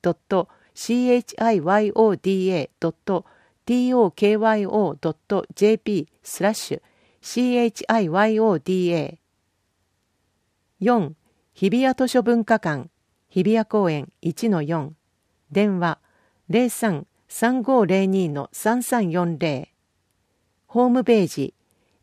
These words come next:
エイチティーティーピーエスコロンスラッシュスラッシュダブリュダブリュダブリュドットエルアイビーアールエーアールワイドットシーエイチアイワイオーディーエードットティーオーケーワイ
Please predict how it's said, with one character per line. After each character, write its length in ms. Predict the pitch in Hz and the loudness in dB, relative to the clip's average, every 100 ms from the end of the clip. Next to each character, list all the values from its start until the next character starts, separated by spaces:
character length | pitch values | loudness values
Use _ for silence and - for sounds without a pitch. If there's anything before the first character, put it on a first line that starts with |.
| _ | _
エ 100 | 214 | 0
イ 80 | 247 | 0
チ 180 | - - | -8 -4
テ 140 | 233 | -4
ィ 20 | |
ー 20 | |
テ 160 | 220 233 | -2 -4
ィ 40 | |
ー 20 | 226 | -4
ピ 120 | 220 | -2
ー 60 | 214 | -2
エ 140 | 196 190 | -2 -4
ス 120 | - | -6
コ 220 | _ 233 | _ -2
ロ 80 | 185 | -2
ン 140 | 151 _ | -6 _
ス 180 | - 196 | -8 -2
ラ 100 | 233 | -2
ッ 40 | |
シ 160 | - - | -4 -14
ュ 80 | - | -6
ス 80 | |
ラ 80 | 175 | -4
ッ 40 | 165 | -4
シ 180 | - | -6
ュ 40 | - _ _ _ _ | -16 _ _ _ _
ダ 140 | 160 | -2
ブ 80 | 185 | 0
リ 120 | 247 | 0
ュ 40 | 247 | 0
ダ 140 | 240 | -2
ブ 100 | 208 | 0
リ 80 | 226 | -2
ュ 40 | |
ダ 120 | 214 226 | 0 -2
ブ 80 | |
リ 120 | 165 151 | -2 -6
ュ 20 | - | -4
ド 80 | 165 | -4
ッ 60 | - | -2
ト 220 | - 175 - _ _ _ | -4 -4 -6 _ _ _
エ 140 | 185 | 0
ル 260 | 208 254 - | 0 -2 0
ア 120 | 240 | 0
イ 100 | 226 | 0
ビ 280 | 143 208 220 | 0 -2 -2
ー 40 | - | 0
ア 180 | 220 | 2
ー 40 | 226 | 2
ル 100 | 208 | 0
エ 160 | 220 226 | 0 -2
ー 40 | - | -2
ア 180 | 208 | 0
ー 60 | 214 | 0
ル 100 | 202 | 2
ワ 140 | 214 | 0
イ 120 | 175 - _ | 0 -4 _
ド 100 | 170 | -4
ッ 60 | - | -4
ト 220 | - 180 - _ _ | -4 -4 -4 _ _
シ 320 | - - 247 | -10 -2 0
ー 60 | 247 | 2
エ 40 | 247 | 0
イ 40 | |
チ 160 | - - | -4 -2
ア 120 | 233 | 0
イ 80 | 220 | 2
ワ 220 | 156 208 | 2 2
イ 120 | 226 - | 0 0
オ 180 | 233 196 | 2 2
ー 60 | |
デ 100 | - | -2
ィ 160 | 185 196 | -2 0
ー 40 | |
エ 180 | 202 147 | -2 -4
ー 40 | - | -8
ド 100 | - | -8
ッ 40 | 160 _ | -8 _
ト 220 | 196 185 _ _ | -4 -4 _ _
テ 100 | - | -2
ィ 140 | 240 | 0
ー 80 | 247 | 2
オ 160 | 247 202 | 4 2
ー 20 | |
ケ 220 | - 220 | 0 0
ー 40 | 220 | 2
ワ 180 | 220 | 2
イ 100 | 208 | 0